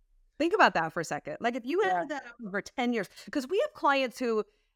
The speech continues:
Speaker 1: have shown up in our world and maybe have said, "Oh, you know, I'm, I'm not quite ready, or I'm gonna come back." And then they do come back. They come back and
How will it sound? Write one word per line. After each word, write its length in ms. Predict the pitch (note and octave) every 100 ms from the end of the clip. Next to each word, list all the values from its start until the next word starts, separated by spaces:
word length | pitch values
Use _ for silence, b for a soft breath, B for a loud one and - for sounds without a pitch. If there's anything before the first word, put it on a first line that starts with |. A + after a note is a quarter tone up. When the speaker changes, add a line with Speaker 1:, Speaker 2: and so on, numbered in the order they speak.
| -
Speaker 1:
have 160 | A3+
shown 200 | - D4
up 140 | E4+ E4+
in 80 | C4
our 100 | G#3+
world 300 | G3 F3+ F3
and 100 | F3+
maybe 220 | F#3 F#3
have 120 | F#3
said, 400 | - E3+ E3 E3
"Oh, 320 | - B3 B3 B3
you 140 | A#3
know, 260 | G#3+ G3+ F#3
I'm, 340 | - F#3 F3+ - _ _ _ -
I'm 120 | G3
not 300 | A3 A3 G3+
quite 240 | - G#3 F#3
ready, 240 | F3 F3
or 20 |
I'm 80 | E3+
gonna 140 | F3+
come 160 | F3 F3+
back." 200 | E3 D#3+
And 120 | G3+
then 80 | A#3
they 100 | A#3+
do 300 | G3+ C4+ F4
come 260 | - G3+ E3
back. 320 | A#2 C#2 - _ _
They 100 | G3
come 220 | F#3+ A#3
back 420 | G#3+ F3+ F3 F3 - _ _ _ _
and 480 | - F#3 F3 F3 F3